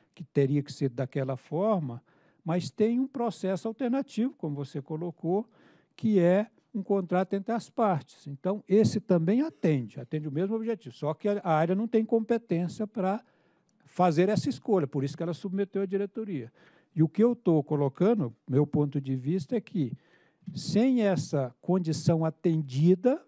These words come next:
eu, particularmente, não entendo que a anuência deve ser dada. A anuência dada, e agora é a condição de eficácia da anuência. Não, ela não foi atingida plenamente. Ah, precisa ser agora? Não.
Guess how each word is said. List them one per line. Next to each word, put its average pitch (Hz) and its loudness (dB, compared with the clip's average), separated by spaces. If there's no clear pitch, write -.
eu, 170 4
particularmente, 156 -4
não 190 -6
entendo 170 -4
que - -8
a 170 -2
anuência 160 -4
deve 151 -6
ser 160 -8
dada. 139 -6
A - -18
anuência 139 -6
dada, 165 -4
e 135 -6
agora 135 -2
é - 0
a - -4
condição 180 -2
de 180 -4
eficácia 165 -6
da 190 -4
anuência. 175 -4
Não, 127 -10
ela 139 -2
não 185 0
foi 175 -4
atingida 190 -8
plenamente. 202 -6
Ah, 196 0
precisa 202 -4
ser 190 -2
agora? 202 -4
Não. 240 -4